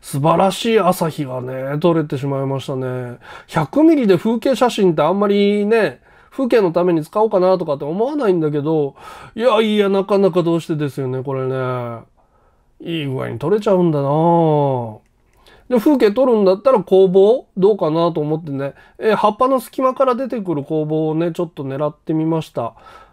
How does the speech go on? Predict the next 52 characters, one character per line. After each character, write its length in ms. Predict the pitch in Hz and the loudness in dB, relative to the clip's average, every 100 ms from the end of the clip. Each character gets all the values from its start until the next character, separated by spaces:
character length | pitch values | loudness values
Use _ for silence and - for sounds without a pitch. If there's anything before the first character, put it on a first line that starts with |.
| _ | _
ま 120 | 277 | 2
あ、 80 | 247 | 2
葉 100 | 240 | 2
っ 60 | 254 | 2
ぱ 80 | 320 | 2
の 100 | 339 | 2
隙 240 | - - | 0 0
間 340 | 339 339 349 | 2 4 2
か 140 | 320 330 | 2 0
ら 100 | 320 | 2
出 140 | 330 | 2
て 80 | 330 | 2
く 80 | 285 | 2
る 100 | 202 | 2
だ 140 | 180 | 2
け 80 | 196 | 2
な 140 | 196 | 2
ん 60 | 170 | 2
で 100 | 151 | 0
ね、 220 | 147 147 - | -2 -4 -4
あ 180 | 180 | 0
の 540 | 185 175 170 170 170 170 | 2 2 2 2 2 0
ー、 80 | 175 | 0
ま 100 | 170 | 0
あ、 40 | |
本 200 | 185 233 | 2 2
来 140 | 165 | 2
の 100 | 143 | 0
工 200 | 135 151 | -2 -2
房 180 | 151 156 | -2 -2
と 80 | 151 | -2
は 100 | 135 131 | -4 -4
違 60 | |
う 220 | 151 151 | -4 -2
ん 20 | 139 | -2
で 80 | |
す 120 | 127 - | -6 -8
け 120 | 127 | -8
ど 120 | 120 | -6
も、 400 | 117 147 143 135 _ - | -2 0 0 -2 _ -2
ま 120 | 208 | 0
あ、 60 | |
い 100 | 160 | 0
い、 60 | 160 | -4
い 160 | 202 196 | -4 -4
い 40 | |
感 220 | 185 196 | 2 2
じ 80 | 196 | 2
で 140 | 196 190 | -2 -6
す 160 | - | -6
よ 80 | 131 | -6
ね。 240 | 131 139 | -6 -8